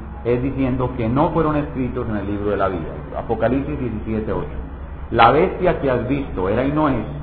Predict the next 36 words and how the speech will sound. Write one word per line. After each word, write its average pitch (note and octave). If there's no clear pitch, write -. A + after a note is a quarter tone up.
y A2+
está B2+
para E3
subir C#3+
del D3+
abismo A#2+
e F#2+
ir A2
a C3+
perdición, C#3
y G#2
los G2
moradores G#2
de D3
la C#3+
tierra", B2
ahora A2
noten, C3
"aquellos D#3
cuyos C3+
nombres B2
no C#3+
están D#3
escritos". C#3
¿Desde B2
cuándo? C3+
Desde B2
la A#2
fundación A#2+
del D3+
mundo. D#3
¿En C#3+
dónde? D3+
En D3
el A#2+
libro G3